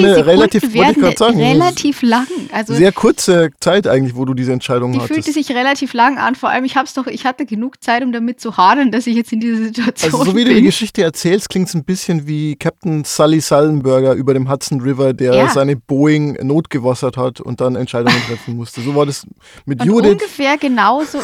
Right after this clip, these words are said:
Speaker 2: elegant war auch das Ergebnis,
Speaker 1: Ehrlich?
Speaker 2: muss man sagen. Ja.
Speaker 1: Wirklich? Aha.
Speaker 2: Ja, doch,
Speaker 1: Ja?
Speaker 2: mein Kollege, der, äh, quasi das nur von hinten gehört hat, dann stehen geblieben, sich umgedreht hat, meinte, es hätte sehr, sehr elegant ausgesehen, weil ich mich nämlich kurz bevor, weil ich, ich hatte Angst,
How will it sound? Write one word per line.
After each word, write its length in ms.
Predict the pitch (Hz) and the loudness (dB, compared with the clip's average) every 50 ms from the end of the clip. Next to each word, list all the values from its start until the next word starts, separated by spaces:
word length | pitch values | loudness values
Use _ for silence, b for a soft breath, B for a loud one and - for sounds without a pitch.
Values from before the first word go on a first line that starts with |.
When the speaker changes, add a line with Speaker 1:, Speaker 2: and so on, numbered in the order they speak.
| - - | -6 -4
Speaker 2:
elegant 760 | 240 254 254 254 240 - 170 156 170 196 247 - - 220 196 | -2 -2 -2 -2 -2 0 0 0 2 0 -2 -6 -10 -8 -4
war 240 | 202 214 - - - | -2 -2 -2 -2 -4
auch 80 | 226 - | -4 -6
das 200 | - 185 180 - | -8 -10 -10 -10
Ergebnis, 580 | - 170 - - 185 254 440 - _ - 170 170 | -10 -10 -10 -6 -6 -6 -6 -6 _ 0 2 4
Speaker 1:
Ehrlich? 320 | 185 151 135 143 190 208 | 4 4 2 0 -2 -4
Speaker 2:
muss 80 | 180 180 | -6 -6
man 100 | 180 165 | -6 -4
sagen. 240 | 170 185 - - | -4 -6 -4 -2
Ja. 300 | 185 185 196 214 185 185 | 0 2 4 4 4 4
Speaker 1:
Wirklich? 240 | - 254 254 - _ _ _ _ _ - | 2 0 -2 -8 _ _ _ _ _ -4
Aha. 200 | - 156 180 285 - _ _ - - - | -2 -2 -2 -2 -6 _ _ -16 -10 -4
Speaker 2:
Ja, 180 | 185 185 233 247 | 0 2 2 2
doch, 100 | 254 - | 2 0
Speaker 1:
Ja? 60 | - | -2
Speaker 2:
mein 120 | 220 233 | -2 -6
Kollege, 360 | - 247 214 214 240 254 330 | -6 -8 -6 -6 -4 -4 -6
der, 360 | 320 - 226 233 247 240 - - | -4 -2 0 0 0 0 -2 -4
äh, 560 | - 220 220 226 220 - - - - - - - _ - | -6 -6 -6 -6 -8 -10 -12 -16 -18 -18 -20 -20 _ -10
quasi 320 | - 202 220 233 233 220 - | -6 -4 -4 -4 -6 -8 -12
das 220 | - 208 220 - | -14 -14 -10 -10
nur 120 | 233 233 220 | -10 -10 -8
von 140 | - 208 | -10 -6
hinten 340 | 185 202 262 311 320 - - 208 | -2 0 0 0 -2 -6 -8 -8
gehört 380 | 220 202 208 208 240 285 277 | -6 -4 0 0 0 0 0
hat, 160 | 262 202 208 196 | -4 -6 -6 -8
dann 100 | 190 202 | -10 -10
stehen 260 | - - 190 226 262 | -10 -8 -6 -6 -6
geblieben, 420 | 254 214 202 190 202 214 220 202 | -6 -8 -8 -8 -8 -8 -8 -10
sich 140 | 185 190 190 | -10 -12 -12
umgedreht 480 | - 220 277 277 269 - - - 180 226 | -10 -8 -8 -8 -10 -10 -12 -10 -8 -8
hat, 120 | 226 226 B B B B B B - | -10 -10 B B B B B B -6
meinte, 320 | 175 175 190 233 - - | -4 -4 -4 -4 -6 -8
es 140 | - - - | -10 -10 -10
hätte 260 | 226 - - - - _ | -10 -10 -10 -14 -16 _
sehr, 440 | - 156 147 160 196 240 294 330 330 | -16 -12 -10 -6 -4 -2 -2 -2 -2
sehr 180 | 285 302 262 - | -4 -6 -6 -4
elegant 540 | - 254 240 - - - 214 240 226 - - | -4 -6 -4 -4 -4 -6 -6 -6 -10 -10 -8
ausgesehen, 720 | 175 185 208 220 - - 202 175 160 156 160 180 220 381 427 B B B B B B 226 B | -8 -8 -8 -10 -12 -14 -14 -12 -10 -10 -8 -8 -8 -10 -12 B B B B B B -20 B
weil 280 | - 180 185 190 233 262 | -4 0 0 0 0 0
ich 140 | 254 - 247 | -4 -6 -8
mich 140 | 240 233 233 | -8 -6 -6
nämlich 340 | 233 233 247 247 240 - | -6 -6 -8 -8 -10 -12
kurz 360 | _ - 233 254 320 - - - | _ -8 -6 -6 -6 -6 -10 -16
bevor, 460 | _ - 226 - - 220 226 240 - - | _ -18 -18 -14 -10 -6 -4 -4 -4 -4
weil 140 | - 311 - | -4 -6 -6
ich, 100 | 226 - - | -6 -8 -12
ich 160 | - - - | -12 -6 -6
hatte 260 | 240 247 - - - | -6 -4 -6 -6 -4
Angst, 380 | - 190 220 254 - - - | -2 -2 -2 -4 -8 -12 -18